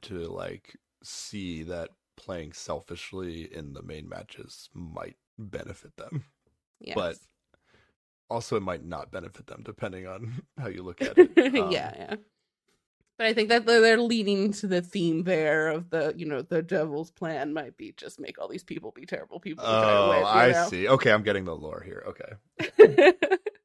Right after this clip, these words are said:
Speaker 2: And there is one other aspect, where is after the main match, it's if there are two people who happen to have the least amount of pieces, that they will go to jail,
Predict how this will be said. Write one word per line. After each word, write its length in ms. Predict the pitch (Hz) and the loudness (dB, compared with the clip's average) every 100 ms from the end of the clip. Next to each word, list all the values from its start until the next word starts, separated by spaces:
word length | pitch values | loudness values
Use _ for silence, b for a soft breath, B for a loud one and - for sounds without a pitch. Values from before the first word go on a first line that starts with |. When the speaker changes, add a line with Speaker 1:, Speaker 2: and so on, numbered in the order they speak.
| _ b b b b b - | _ b b b b b -6
Speaker 2:
And 140 | 247 | 0
there 140 | 254 | 2
is 180 | 294 285 | 2 0
one 460 | 240 262 262 269 254 - | 0 2 2 0 -4 0
other 600 | 214 214 214 208 208 208 _ - | 0 0 0 0 -2 -8 _ -2
aspect, 640 | 165 175 - 156 175 - | -2 -2 -4 -6 -6 -8
where 160 | 175 175 | -4 -4
is 160 | 165 - | -6 -4
after 480 | 170 208 - 247 233 | -2 -2 -4 -4 -4
the 140 | 202 | -4
main 420 | 180 175 180 170 156 | -4 -4 -2 -4 -4
match, 560 | 123 185 208 - - _ _ | -4 -6 -10 -14 -18 _ _
it's 200 | 180 175 | -10 -6
if 140 | 214 | -4
there 200 | 220 220 | 0 2
are 420 | 202 185 175 - _ _ - | 4 4 2 -2 _ _ -18
two 320 | - 285 254 | -6 -4 -4
people 560 | - 240 240 226 208 208 | -2 -2 2 2 4 2
who 220 | 233 220 | 0 0
happen 280 | 190 190 208 | 0 -2 0
to 60 | |
have 160 | 214 202 | 0 0
the 80 | 185 | -2
least 300 | 185 190 208 | -4 -4 -2
amount 240 | 196 170 | 0 0
of 100 | 175 | -4
pieces, 460 | 202 175 175 170 165 | -6 -6 -6 -8 -6
that 220 | 139 160 | -8 -4
they 120 | 170 | -4
will 180 | 165 170 | -2 -4
go 120 | 170 | -2
to 140 | 151 165 | -4 -4
jail, 500 | 170 131 73 175 | -4 -4 -4 -8